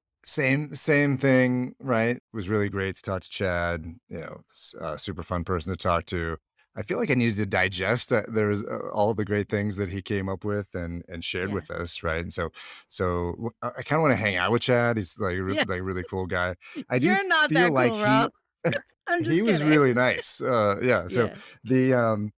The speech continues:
Speaker 1: you know, I do feel like Chad needs to teach a course or monetize that bread model. So if he does teach a course, he'll probably, he'll be, like, the coolest, best dressed professor of, of, like,
Speaker 2: Oh,
Speaker 1: on
Speaker 2: yeah.
Speaker 1: any, on any campus. Um,
Speaker 2: Totally.
Speaker 1: you know, we have to talk about a story about what he calls a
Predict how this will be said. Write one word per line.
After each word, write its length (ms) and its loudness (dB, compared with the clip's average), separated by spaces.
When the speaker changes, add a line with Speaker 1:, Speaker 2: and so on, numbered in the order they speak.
Speaker 1:
you 120 -2
know, 100 2
I 100 0
do 160 -2
feel 180 -2
like 140 0
Chad 300 0
needs 140 -4
to 60 -6
teach 220 -6
a 60 -10
course 420 -2
or 140 -4
monetize 720 -6
that 180 -4
bread 220 0
model. 300 -2
So 160 0
if 80 -4
he 80 -2
does 480 -2
teach 220 -6
a 40 -6
course, 340 -6
he'll 120 -6
probably, 260 -2
he'll 140 -2
be, 60 -2
like, 220 -4
the 100 -10
coolest, 580 -4
best 280 -4
dressed 260 -4
professor 580 -4
of, 220 -4
of, 300 -6
like, 160 -4
Speaker 2:
Oh, 80 -2
Speaker 1:
on 80 -4
Speaker 2:
yeah. 60 -8
Speaker 1:
any, 280 -4
on 160 -4
any 140 -6
campus. 520 -6
Um, 380 0
Speaker 2:
Totally. 240 -16
Speaker 1:
you 120 0
know, 80 -2
we 100 -4
have 220 -2
to 80 -10
talk 240 -2
about 160 0
a 40 -4
story 220 -2
about 140 -2
what 80 -2
he 60 -4
calls 280 -4
a 60 -8